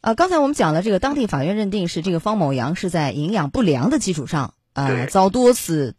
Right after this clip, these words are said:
Speaker 1: 钝性外力作用，导致全身大面积软组织挫伤而死亡。这个您说就不是说达到轻伤以上的那种故意伤害罪的问题了，是吧？
Speaker 2: 因为他这个什么死亡，
Speaker 1: 啊，软组织。
Speaker 2: 死亡结果，哎，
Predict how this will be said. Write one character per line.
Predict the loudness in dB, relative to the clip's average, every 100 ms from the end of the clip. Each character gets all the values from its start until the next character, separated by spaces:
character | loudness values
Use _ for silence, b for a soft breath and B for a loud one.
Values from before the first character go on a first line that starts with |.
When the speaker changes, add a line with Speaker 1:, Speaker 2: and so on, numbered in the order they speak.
| 2
Speaker 1:
钝 | 4 4
性 | 2 0 0 2
外 | 4 4
力 | 2 0
作 | 2
用， | 2 0
导 | -4
致 | -4
全 | -4 -4
身 | -2 0
大 | 2 2
面 | 2 0
积 | 0 -2
软 | 0 0 0
组 | -2 -10
织 | -4 -6
挫 | -2 -2
伤 | 0 -4
而 | -4
死 | -6 -8
亡。 | -8 -8
这 | -4 -2
个 | 0
您 | -2 -2
说 | -2 -2 B B B B -2
就 | 0 2 0 -4
不 | -6 -4
是 | -2 0
说 | 0
达 | 0 -2
到 | -2
轻 | -2 -4 -2
伤 | 0 0
以 | -2
上 | -2 0 0
的 |
那 | -2
种 | -4 -8 -12 _ _ _ B B _ -4
故 | -2
意 | 0
伤 | -2
害 | -2 0
罪 | 0
的 | -2
问 | -6
题 | -8 -10
了， |
是 | -8 -2
吧？ |
Speaker 2:
因 | 0
为 |
他 | 0 -2
这 | -2
个 |
什 | -2
么 | -2 -6 -6
死 |
亡， | 0
Speaker 1:
啊， | 2
软 | 4 2
组 | -2 -4
织。 |
Speaker 2:
死 | -2
亡 | -2
结 |
果， | -4 -2
哎， | 2